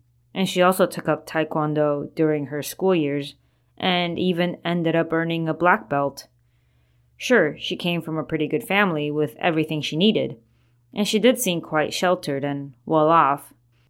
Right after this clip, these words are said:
but she was intent on becoming an independent person with her own set of goals. Kenny decided that in order to make that individuality happen, she needed to go out on her own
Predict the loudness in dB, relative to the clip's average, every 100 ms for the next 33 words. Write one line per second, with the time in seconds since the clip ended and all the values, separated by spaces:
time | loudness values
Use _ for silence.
0 | _ 0 2 2 2 2 0 0 -2 -2
1 | -10 -8 -4 -2 -2 -2 -2 -2 -2 -4
2 | -4 -4 -2 -2 -2 -2 -4 2 2 2
3 | -2 -6 -8 _ -4 -4 0 0 0 0
4 | 0 0 -2 0 2 2 0 -6 _ _
5 | _ _ _ _ _ 2 4 4 0 2
6 | 4 4 4 2 0 0 2 0 0 -4
7 | 0 -2 0 0 0 -2 -4 -2 2 4
8 | 2 0 0 2 2 0 -6 -10 _ _
9 | _ -12 0 4 6 4 2 4 6 6
10 | 4 2 -2 -4 -2 0 0 -2 -4